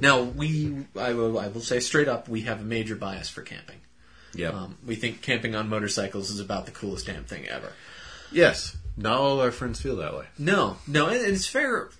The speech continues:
Speaker 1: point that hotels make a lot more sense in a lot of ways. You don't have to bring this food, you don't have to bring your sleeping bag, you don't have to bring your tent and all that crap. And frankly, even if you're camping, if you're out for many days on a bike, um,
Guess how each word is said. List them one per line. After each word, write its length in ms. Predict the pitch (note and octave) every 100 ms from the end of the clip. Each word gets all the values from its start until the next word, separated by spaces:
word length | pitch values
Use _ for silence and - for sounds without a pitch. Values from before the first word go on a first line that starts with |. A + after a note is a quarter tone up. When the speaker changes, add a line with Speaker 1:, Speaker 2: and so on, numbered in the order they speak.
| -
Speaker 1:
point 380 | A#3 B2 D#3+ -
that 260 | C#3 D#3 - -
hotels 680 | - E3 D#3 D3+ D3+ D3+ C#3
make 240 | C3+ B2+ C3
a 40 |
lot 200 | A#2+ G#2
more 140 | A2+
sense 280 | G#2 D3 C3+
in 80 | -
a 40 |
lot 100 | E2
of 80 | -
ways. 220 | - -
You 60 | A2
don't 100 | A#2+
have 200 | G#2 D3
to 40 | A2+
bring 300 | - A#2 G#2
this 180 | G2
food, 540 | - - G2 F#2 F#2 -
you 40 |
don't 100 | F#2
have 80 | F#2+
to 80 | -
bring 140 | G2+
your 80 | G2+
sleeping 460 | G#2 - A2+ A2 G2+
bag, 200 | G#2+ G#2+
you 60 |
don't 20 | B2
have 20 |
to 60 | C3
bring 120 | E3+
your 100 | F3+
tent 380 | F#3 - E3+ F#3
and 100 | D3+
all 100 | D3
that 180 | D3+ D3+
crap. 240 | B2+ G#2
And 120 | -
frankly, 380 | - D4+ - E3 - -
even 320 | G3 B3 B3+ A3+
if 340 | - F#3 -
you're 120 | C#3
camping, 600 | - - C#4 - G2 G#2+ - - - - -
if 160 | - D3+
you're 160 | F3
out 180 | D#3 -
for 100 | C3
many 300 | G#2+ A#2+ A#2+
days 280 | G#2+ A2 A#2+
on 100 | G2+
a 40 |
bike, 440 | G2 F#2+ - - - -
um, 380 | A2+ G2 G2+